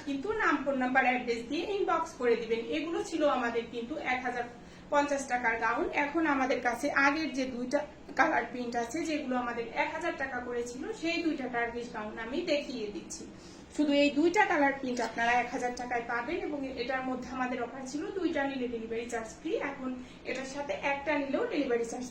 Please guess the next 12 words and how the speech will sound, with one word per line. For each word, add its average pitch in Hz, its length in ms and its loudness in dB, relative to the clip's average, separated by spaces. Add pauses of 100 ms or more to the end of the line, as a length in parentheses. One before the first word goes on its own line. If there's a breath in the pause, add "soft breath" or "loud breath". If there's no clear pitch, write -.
ফ্রি 233 140 0
অফার 208 340 -2
পাবেন। 214 340 -2
একদম 220 380 0
গাঢ় 226 340 6
যে 262 140 2
জাম 220 340 2
কালার 226 240 2
সেই 311 240 2
কালারের 208 420 2
মধ্যে 214 320 -4
পাচ্ছেন। 233 320 -2